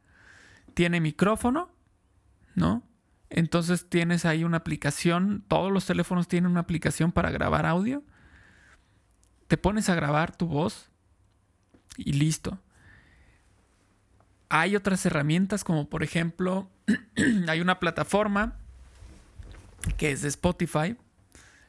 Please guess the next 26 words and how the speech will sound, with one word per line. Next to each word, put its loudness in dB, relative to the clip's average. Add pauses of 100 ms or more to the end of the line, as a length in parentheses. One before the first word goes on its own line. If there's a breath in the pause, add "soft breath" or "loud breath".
(160 loud breath)
eh, -4
que 0
se 0
llama 2
Anchor. -2 (1040 loud breath)
Y 2
este, -2 (160)
y 4
ese 0
es, -4 (320)
tiene 2
su 0
aplicación 0 (580 soft breath)
y 2
desde 2
esa 2
misma 2
aplicación 0
puedes -2
grabar 0
tu, 0 (160)
tu 2
voz, -4 (840 soft breath)
puedes 0
meterle 0
música 0